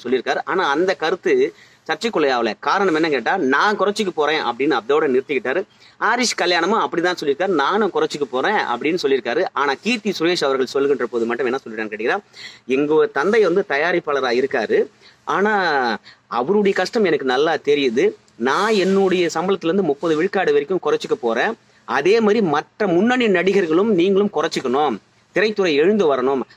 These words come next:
அப்படின்னு சொல்லுகின்ற பொழுதுதான் நடிகர்களுக்கு எல்லோருக்கும் பக்கு பக்குங்குது. "என்னப்பா இது, கொரோனா முடக்கத்துல மூணு மாசம் வீட்டிலேயே தான் இருக்கிறோம். ஆனா எந்த ஒரு வேலை வெட்டிக்கும் போகவே இல்லை."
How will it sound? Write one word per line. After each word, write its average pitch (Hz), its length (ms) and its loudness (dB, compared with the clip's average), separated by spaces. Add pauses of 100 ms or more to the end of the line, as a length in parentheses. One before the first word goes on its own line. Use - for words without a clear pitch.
அப்படின்னு 127 280 0
சொல்லுகின்ற 160 420 2
பொழுதுதான் 131 560 0 (200)
நடிகர்களுக்கு 170 580 2
எல்லோருக்கும் 147 400 0
பக்கு 120 220 -6
பக்குங்குது. 120 340 -2 (320)
"என்னப்பா 147 420 0
இது, 120 280 0 (280)
கொரோனா 165 360 0
முடக்கத்துல 156 420 -2
மூணு 147 240 -2
மாசம் 135 300 -2
வீட்டிலேயே 123 340 -2
தான் 135 120 0
இருக்கிறோம். 107 280 -6 (340)
ஆனா 156 200 0
எந்த 160 300 2
ஒரு 160 200 2
வேலை 151 260 2
வெட்டிக்கும் 143 360 -2
போகவே 135 400 0
இல்லை." 117 200 -4